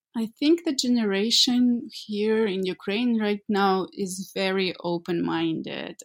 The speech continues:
uh, thanks to the, uh, just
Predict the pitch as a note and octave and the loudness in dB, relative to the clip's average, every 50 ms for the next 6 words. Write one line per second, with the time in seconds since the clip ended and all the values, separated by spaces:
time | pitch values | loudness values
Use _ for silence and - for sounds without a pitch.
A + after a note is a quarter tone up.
0 | _ - - F3 E3+ - F3+ - G3+ F#3+ F#3+ F#3+ - - - - - F3+ F3 F3 | _ -10 -8 -6 -6 -6 -6 -2 0 2 2 2 0 -2 -4 -6 -6 -6 -6 -8
1 | F3 F3 F3 F3 E3+ E3 E3 E3+ E3+ D#3+ - - - - - - - _ _ _ | -8 -6 -4 -2 -2 0 0 0 -2 -4 -6 -12 -20 -20 -20 -20 -20 _ _ _
2 | - - - D#3+ D#3+ C#3+ C#3 - - - - - - F3 F3 E3+ - - - - | -14 -8 -6 -6 -4 -4 -6 -8 -12 -14 -12 -10 -8 -8 -8 -8 -10 -12 -14 -20